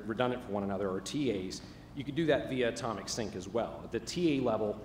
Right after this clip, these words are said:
um, what this might mean is that Aaron's T A backs up Ripe's and vice versa, or that Aaron actually publishes two, but they always stay in absolute sync like a pair of D N S root servers. Um, at the C A level, you can use a similar idea, but local to a given C A administrative domain.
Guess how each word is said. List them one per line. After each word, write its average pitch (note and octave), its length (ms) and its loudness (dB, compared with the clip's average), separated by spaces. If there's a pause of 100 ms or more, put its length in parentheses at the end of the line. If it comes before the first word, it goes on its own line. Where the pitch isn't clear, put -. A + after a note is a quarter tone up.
(100)
um, A2+ 320 0
what C3+ 120 2
this C#3 140 0
might A#2+ 220 4
mean A#2+ 200 2
is A2+ 120 0
that A#2 160 -2
Aaron's B2+ 320 2
T A#2 220 -2
A A2 100 4
backs G#2+ 300 0
up G#2+ 180 0
Ripe's A2+ 320 2
and A2 100 -4
vice G#2 240 -2
versa, G#2+ 400 -2 (460)
or B2+ 220 4
that B2+ 140 -2
Aaron D3 220 4
actually B2+ 300 0
publishes A2+ 580 0
two, G#2+ 480 2 (300)
but B2 180 4
they C3 80 4
always B2+ 220 4
stay A#2+ 240 4
in A2+ 40 2
absolute G#2 460 -2
sync B2+ 300 -2
like A2 100 -2
a - 60 -6
pair A#2 180 -2
of G2+ 100 -6
D A2+ 120 -4
N G2+ 60 -4
S F2+ 180 -8
root C#3+ 240 0
servers. - 560 -6 (560)
Um, A2+ 500 0
at C#3+ 80 0
the C#3+ 80 4
C E3+ 300 4
A D3+ 40 2
level, C3+ 220 4
you B2+ 140 -2
can B2+ 120 -2
use B2+ 160 2
a - 60 0
similar A#2+ 420 4
idea, G2+ 520 0 (280)
but B2 400 2 (380)
local D#3 280 4
to C3+ 160 2
a B2+ 40 0
given C3 240 2
C B2 280 2
A B2+ 120 6
administrative A#2+ 640 4
domain. F#2+ 460 0